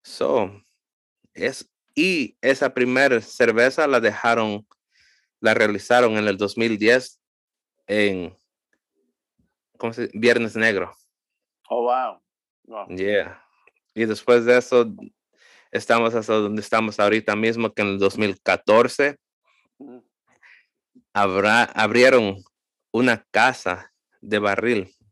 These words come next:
Speaker 1: nomás para esa cerveza, para esta cerveza que ellos hacen aquí, de ciento treinta mil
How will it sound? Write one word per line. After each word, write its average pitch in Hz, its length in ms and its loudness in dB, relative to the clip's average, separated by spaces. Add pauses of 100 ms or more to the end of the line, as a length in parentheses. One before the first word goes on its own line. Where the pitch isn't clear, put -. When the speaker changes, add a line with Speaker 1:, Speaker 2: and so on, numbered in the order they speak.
Speaker 1:
nomás 110 320 -2
para 123 140 2
esa 120 120 -6
cerveza, 113 360 -4 (320)
para 110 160 2
esta 117 180 -4
cerveza 110 380 -2
que 104 80 -4
ellos 104 160 -2
hacen 101 240 -4
aquí, 101 400 -4 (480)
de 104 280 2
ciento 135 1000 -4
treinta 120 760 -4 (1160)
mil 120 760 0